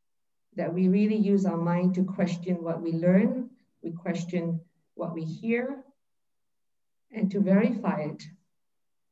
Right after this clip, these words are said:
because religion can make us stupid. We have seen this around the world, and it's not just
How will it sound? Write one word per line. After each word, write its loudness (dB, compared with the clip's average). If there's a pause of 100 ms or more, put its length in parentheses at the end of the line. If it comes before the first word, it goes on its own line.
(140)
because 2
religion 6
can 4
make 2
us 0
stupid. -10 (1400)
We 2
have 2
seen 0
this 4
around 4
the 6 (120)
world, 0
and -4
it's -10
not -2
just -2